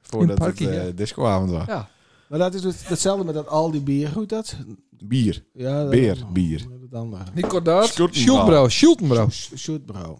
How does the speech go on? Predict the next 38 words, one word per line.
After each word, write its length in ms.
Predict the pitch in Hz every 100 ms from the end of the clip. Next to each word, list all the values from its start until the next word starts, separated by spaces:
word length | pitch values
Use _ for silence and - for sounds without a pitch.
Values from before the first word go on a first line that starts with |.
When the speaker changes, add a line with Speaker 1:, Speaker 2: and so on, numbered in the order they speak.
| -
Speaker 2:
Lekker, 240 | 147 151
de, 80 | 120
Speaker 3:
En, 100 | 127 135
Speaker 2:
lekker 140 | 170
spul. 220 | - - 107
Speaker 3:
en, 140 | 147
en 80 | 143
die 120 | 139
voorganger 460 | - 175 180 180 180
daarvan, 380 | 156 165 165
maar 140 | 156 147
er 40 |
helemaal 200 | 139 156
niks 180 | 147 139
uit. 120 | 147
Maar 140 | - -
dat 140 | 156 160
ben 100 | 170
gewoon 200 | 165 135
Duitse 300 | 180 226 156
win, 340 | 147 208 240 214
of, 180 | 156 151
eh, 160 | 151
Duits 220 | 202 202
bier. 260 | 160 202 247 - - -
Maar 100 | 147
keert 260 | 160 147
helemaal 400 | - 185 233 208
niks 220 | 160 151
Speaker 2:
Nee, 80 | 220
Speaker 3:
uit. 100 | 233
Speaker 2:
nee, 80 | 147
Speaker 3:
Dat 80 | 131
Speaker 2:
dat 40 | 165
Speaker 3:
ben 40 |
gewoon 140 | 165 156
Speaker 2:
klopt. 120 | 175
Speaker 3:
restpartijen. 720 | 214 - 151 131 92 92 98